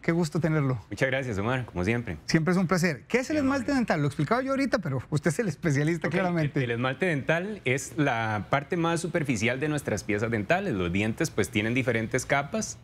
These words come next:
Speaker 2: y la que vemos usualmente, la que se expone, la que queremos que se vea bonita siempre, es el esmalte dental. Vamos a ver en, en, en la gráfica que tenemos ahí en la pantalla, eh, que la porción, digamos, más superficial, ahí tienen en sus pantallas donde dice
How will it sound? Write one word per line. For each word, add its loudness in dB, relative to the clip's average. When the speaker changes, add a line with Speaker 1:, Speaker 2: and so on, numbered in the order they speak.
Speaker 2:
y 2
la 2
que -2
vemos 0
usualmente, 2
la -2
que -6
se -4
expone, 0
la 2
que -2
queremos 0
que 0
se 0
vea 2
bonita 0
siempre, 0
es 2
el 2
esmalte 0
dental. 0
Vamos 2
a 4
ver 2
en, 0
en, 2
en 2
la 2
gráfica 0
que -2
tenemos -2
ahí 2
en 0
la -2
pantalla, 0
eh, 2
que 2
la 0
porción, 0
digamos, 0
más 0
superficial, 0
ahí 2
tienen 0
en 0
sus -4
pantallas 2
donde 2
dice 0